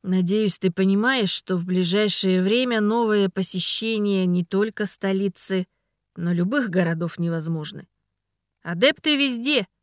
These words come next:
Не думаю, что тебе стоит так рисковать». Вот и прогулялись по столице. Хищника я покидала в самом унылом настроении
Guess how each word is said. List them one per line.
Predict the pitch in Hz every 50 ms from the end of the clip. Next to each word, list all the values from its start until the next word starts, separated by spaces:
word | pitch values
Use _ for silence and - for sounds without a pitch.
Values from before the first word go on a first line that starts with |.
| _ _ _ _ _ _ _ -
Не | 180 180 196
думаю, | 214 294 311 285 220 185 175
что | - - 180
тебе | - - 175 180 175
стоит | - - - 185 180 170 -
так | - 185 - -
рисковать». | 175 170 - - - 175 165 165 165 - - - _ _ _ _ _ _ _ _ _ _ _ _ _ _ _ _ _ _ _ _ _ _ _ -
Вот | 190 170 170 190 262 294 - - 311
и | 277
прогулялись | - - 208 190 175 170 175 170 170 175 175 170 165 165 - - - -
по | - 175
столице. | - - - - 180 170 165 170 170 - - - - 160 175 180 _ _ _ _ _ _ _ _ _ _ _ _ _ _ _ _
Хищника | - - - 285 311 - - 277 269 254 - 247
я | 233 233 233 226
покидала | - 220 202 - 226 214 196 233 240 240 240 226 220 214
в | - -
самом | - - - 349 381 403 370 349 330 311 302
унылом | 302 285 269 277 285 285 277 254 240 233 226
настроении | 220 196 - - - 220 208 208 208 208 208 196 196 185 180 175 170 160 165